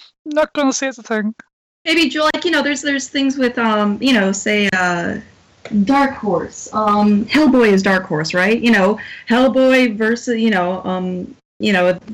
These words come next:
Speaker 2: that, that canon versus Halo, you know, throw those together.
Speaker 1: What was kinda funny was, uh, the head Xbox guy, I think it was Spencer, or one of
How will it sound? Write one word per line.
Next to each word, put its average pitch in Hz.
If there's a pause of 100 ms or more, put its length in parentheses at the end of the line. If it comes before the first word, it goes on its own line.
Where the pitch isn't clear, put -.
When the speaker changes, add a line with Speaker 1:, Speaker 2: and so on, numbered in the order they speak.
Speaker 2:
that, 220
that 240
canon 208
versus 196
Halo, 226
you 196
know, 202
throw 214
those 262
together. 160
Speaker 1:
What 165
was 165
kinda 208
funny 156
was, 139
uh, 131
the 131
head 170
Xbox 151
guy, 160
I 143
think 196
it 190
was 131
Spencer, - (240)
or 135
one 190
of 247